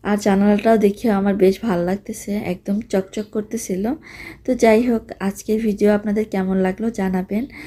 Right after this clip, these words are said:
আর আমি আপনাদের বলবো না চ্যানেলটা সাবস্ক্রাইব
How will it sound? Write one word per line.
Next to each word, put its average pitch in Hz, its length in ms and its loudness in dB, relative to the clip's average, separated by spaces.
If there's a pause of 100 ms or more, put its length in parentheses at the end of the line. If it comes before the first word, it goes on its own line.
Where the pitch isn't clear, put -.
(240)
আর 196 260 0
আমি 202 240 2
আপনাদের 208 340 4
বলবো 202 320 4
না 214 140 2
চ্যানেলটা 185 400 -2
সাবস্ক্রাইব 196 540 -2